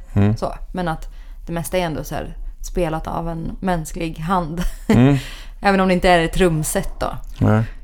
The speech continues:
Speaker 2: Eh, och det tycker jag är roligt.
Speaker 1: Så när ni ska ut live sen, är det,
Speaker 2: <clears throat>
Speaker 1: hur många kommer ni vara då på scen, liksom?
Speaker 2: Nu, jag gjorde ett litet gig på releasedagen, hade jag. Och då hade jag med mig trummor och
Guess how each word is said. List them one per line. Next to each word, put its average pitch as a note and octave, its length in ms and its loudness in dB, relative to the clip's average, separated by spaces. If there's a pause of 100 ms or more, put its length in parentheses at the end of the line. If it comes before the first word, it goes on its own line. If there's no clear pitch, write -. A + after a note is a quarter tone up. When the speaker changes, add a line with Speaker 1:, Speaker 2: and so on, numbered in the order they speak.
(260)
Speaker 2:
Eh, D#3+ 300 -4 (380)
och F3+ 140 -6
det G3+ 180 -2
tycker - 280 -10
jag - 200 -10 (120)
är - 300 -12
roligt. - 520 -12 (840)
Speaker 1:
Så G#2+ 560 2
när G#2 120 2
ni G#2+ 120 4
ska - 160 0
ut F#2+ 160 2
live G#2+ 260 6
sen, E2 400 -2
är F2+ 120 0
det, F2+ 300 2 (320)
Speaker 2:
<clears throat> - 280 -10
Speaker 1:
hur - 160 0
många G2+ 280 4
kommer F2+ 200 2
ni F2+ 80 2
vara F2 180 2
då G2+ 160 2
på - 100 -8
scen, - 340 -2
liksom? - 160 -14 (180)
Speaker 2:
Nu, C4 440 4
jag C4 120 6
gjorde C4+ 280 2
ett F4+ 100 4
litet D4 280 2
gig F#3+ 280 0
på F3 680 4
releasedagen, F3+ 1040 -2
hade G#3 260 -8
jag. - 140 -6 (160)
Och G3+ 100 -10
då A#3 300 -2
hade A3 180 2
jag G3 80 0
med F#3+ 100 -2
mig F3 180 -8 (160)
trummor F3 760 -4
och - 300 -10